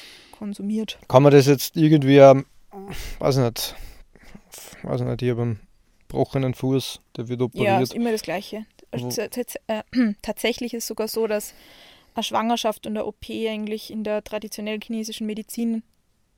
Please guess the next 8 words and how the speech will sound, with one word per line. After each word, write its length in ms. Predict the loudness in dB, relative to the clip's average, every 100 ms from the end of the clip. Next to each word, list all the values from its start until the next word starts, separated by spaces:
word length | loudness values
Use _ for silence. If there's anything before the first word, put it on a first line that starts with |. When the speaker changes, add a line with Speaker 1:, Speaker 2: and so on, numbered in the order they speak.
| _ _ -10
Speaker 1:
ziemlich 320 | -8 -6 -6
gleich 340 | -8 -8 -12 _ _
behandelt 400 | -10 -8 -6 -8
werden, 260 | -6 -6 -8 -14 _ -20 -20 -20 -20 _
was 120 | -14
die 140 | -6
Ernährung 320 | -4 -4 -6 -6
angeht. 380 | -8 -10 -12